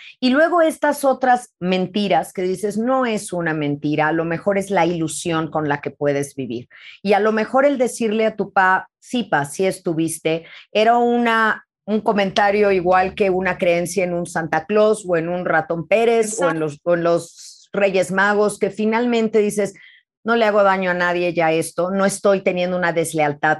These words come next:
Speaker 1: con mi mamá porque tú has sido con tu mamá leal en todas las maneras posibles". Entonces, nada más era decir, "No tiene caso esta pelea, tengo que escoger mis batallas en la vida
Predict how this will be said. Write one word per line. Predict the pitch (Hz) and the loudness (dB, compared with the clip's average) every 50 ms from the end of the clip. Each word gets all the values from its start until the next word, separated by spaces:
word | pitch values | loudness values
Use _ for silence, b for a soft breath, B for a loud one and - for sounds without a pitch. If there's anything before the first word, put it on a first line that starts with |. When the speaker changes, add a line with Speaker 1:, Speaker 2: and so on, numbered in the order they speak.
| - | -2
Speaker 1:
con | - 165 165 | -4 -2 -2
mi | 160 156 151 | -2 0 0
mamá | 147 139 139 143 143 143 147 147 - | 0 0 0 2 0 0 0 -2 -6
porque | 156 151 - 147 | -8 -6 -8 -6
tú | - - 165 | -4 -2 -2
has | 165 160 - | -2 -2 -2
sido | - 165 151 160 160 156 | -4 -4 -4 -4 -4 -4
con | 160 156 151 | -4 -6 -4
tu | - 156 | -4 -4
mamá | 147 143 139 143 151 151 151 | -4 -2 -2 0 0 0 0
leal | 156 151 147 147 147 151 156 - - | 0 2 2 2 2 0 -2 -4 -6
en | 165 160 151 143 151 | -4 -4 -4 -4 -2
todas | - 185 175 170 165 160 160 - | 0 2 2 4 2 0 0 -2
las | 170 156 143 - | -4 -4 -4 -4
maneras | - 147 139 139 143 151 151 151 147 147 - _ | -4 -4 -2 -2 -2 0 0 0 -2 -4 -6 _
posibles". | - 135 - - - 156 147 143 127 127 113 110 139 - B B B B B B B B B | -16 -14 -12 -8 -4 -2 -2 -2 -2 -4 -6 -8 -10 -14 B B B B B B B B B
Entonces, | 190 208 214 208 269 285 262 262 277 247 240 | -2 -2 0 0 0 0 0 0 0 -2 0
nada | 208 262 294 311 | 0 -2 0 0
más | 311 302 302 294 - | 0 0 0 0 0
era | 277 269 277 269 | 0 0 2 2
decir, | 247 226 220 - 247 240 247 208 - _ _ | 2 0 0 0 -2 -4 -4 -4 -6 _ _
"No | - 220 233 240 233 | -2 0 0 0 0
tiene | - 269 269 262 262 | -2 -2 -2 -2 0
caso | - 269 262 269 - 254 | -2 -2 -2 -2 -2 -4
esta | 240 - - 247 233 240 | -2 -2 -2 -2 -2 0
pelea, | 220 214 226 240 247 247 | 0 2 2 2 2 2
tengo | 240 233 240 233 | 2 0 0 0
que | 240 233 | 0 -4
escoger | 220 - - 196 190 196 202 202 202 | -2 -2 -2 -2 0 2 0 0 0
mis | 208 208 202 180 180 | 0 -2 -4 -4 -2
batallas | 175 165 156 - - 175 175 165 175 175 170 - | -2 -2 0 0 0 0 0 0 0 -2 -2 -4
en | - 156 156 | -6 -4 -2
la | 143 143 139 | -2 -2 -2
vida | 147 151 147 131 135 135 151 - | -2 -2 -2 -2 -2 -4 -4 -8